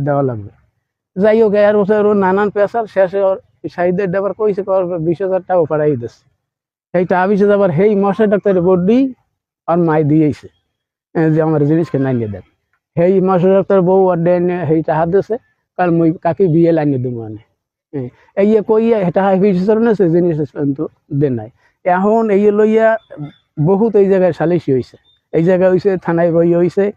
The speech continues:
নাসরিন দারোগা সালিসি করছে, তারপর সেকন দারোগা ইয়ে সালিসি করছে, সে কোনো সালিসি ব্যবস্থা মানে না, সে কয় সে নি নেয়, হ্যাঁ, সে নি নেয়, সেই আবার প্রমাণ হইছে, সেই নিব ইয়ে, এই সালিসি যারা করছে, তারা প্রমাণ করছে, সেই মাতারি এই কই গেছে,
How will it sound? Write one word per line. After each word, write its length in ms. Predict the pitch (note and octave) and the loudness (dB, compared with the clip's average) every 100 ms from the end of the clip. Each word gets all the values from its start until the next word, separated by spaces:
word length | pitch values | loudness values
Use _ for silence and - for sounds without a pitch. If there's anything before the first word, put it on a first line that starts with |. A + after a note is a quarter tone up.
| _ - D#3+ | _ -4 0
নাসরিন 380 | E3+ - F#3+ F3 E3+ | 0 0 0 0 2
দারোগা 280 | F3 E3+ E3+ | 0 0 0
সালিসি 280 | E3+ F3 D#3+ F3 | 0 0 0 0
করছে, 260 | E3+ F#3+ F#3 G3+ _ _ _ D#3+ | 0 0 -2 -2 _ _ _ -4
তারপর 200 | D#3 D#3 - | -2 -2 -2
সেকন 260 | E3 F3+ F3+ | 0 0 0
দারোগা 280 | F3 F3 F3 F3 | 2 2 2 2
ইয়ে 120 | F3 D#3+ E3 | 2 0 0
সালিসি 280 | E3+ E3+ E3+ | -2 0 0
করছে, 240 | G3 - G#3+ _ _ _ _ | 0 0 -6 _ _ _ _
সে 80 | E3 F3 | -6 -2
কোনো 140 | F3+ E3 | -2 0
সালিসি 320 | D#3+ E3+ E3 E3+ | -2 0 0 0
ব্যবস্থা 340 | F3 F3+ - A#3+ - _ _ _ - | 0 -2 -4 -8 -8 _ _ _ -6
মানে 300 | F3+ D#3+ D3+ C3+ | -2 0 0 -2
না, 80 | B2 | -2
সে 80 | E3 F#3 | -4 0
কয় 140 | F#3+ - | -2 0
সে 80 | G3 E3 E3+ | 0 2 2
নি 100 | G#3 F#3 | 2 2
নেয়, 180 | A2+ F#2+ _ _ _ _ _ _ D3 | -2 -10 _ _ _ _ _ _ -6
হ্যাঁ, 200 | C3+ A2 _ _ _ _ _ | -6 -6 _ _ _ _ _
সে 100 | G3 F#3+ F#3+ | 0 2 2
নি 80 | G#3+ | 2
নেয়, 140 | D#3 D3+ | 2 0
সেই 120 | F3+ G3 G3 | 0 0 0
আবার 140 | F#3+ G3+ | 0 0
প্রমাণ 280 | G#3 A3 G#3+ | 0 2 0
হইছে, 160 | D3+ D#3+ | 0 2
সেই 80 | E3+ D#3 | 2 0
নিব 120 | B2 A2+ | 0 -4
ইয়ে, 100 | A2+ C#3 | -6 -6
এই 60 | C3+ | -2
সালিসি 280 | D#3 D#3 D#3 C#3 | -2 0 0 0
যারা 180 | D3 D#3 - | 0 -2 -2
করছে, 240 | F3+ - A3+ _ _ _ | -6 -4 -8 _ _ _
তারা 120 | E3 D#3 | -4 0
প্রমাণ 260 | F3 F3+ F#3 | 0 0 0
করছে, 200 | G#3 F3 G3 | -2 -2 0
সেই 120 | E3 D#3 | 2 0
মাতারি 260 | D3+ E3+ F3 E3 | 0 0 0 0
এই 60 | F#3 | 0
কই 120 | G3+ G3+ | 0 0
গেছে, 160 | D#3+ | 0